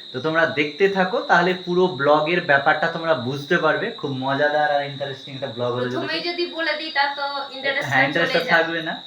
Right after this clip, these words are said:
Speaker 2: তাই না?
Speaker 1: তো তোমরা
Speaker 2: তাহলে
Speaker 1: দেখো, পুজোর মুহূর্তে যেসব জিনিসগুলো হয়,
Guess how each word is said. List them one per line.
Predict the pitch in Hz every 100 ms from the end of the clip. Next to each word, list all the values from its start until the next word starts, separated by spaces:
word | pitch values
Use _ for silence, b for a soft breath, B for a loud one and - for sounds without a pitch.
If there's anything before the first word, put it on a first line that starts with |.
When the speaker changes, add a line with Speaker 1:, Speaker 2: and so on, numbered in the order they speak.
| -
Speaker 2:
তাই | 254
না? | 294
Speaker 1:
তো | 262
তোমরা | 156 165
Speaker 2:
তাহলে | 151 147
Speaker 1:
দেখো, | 151 196 226 -
পুজোর | 147 151 190 185
মুহূর্তে | 185 190 190 202 180
যেসব | 180 190 180 156
জিনিসগুলো | 175 175 165 175 180
হয়, | 156 180 285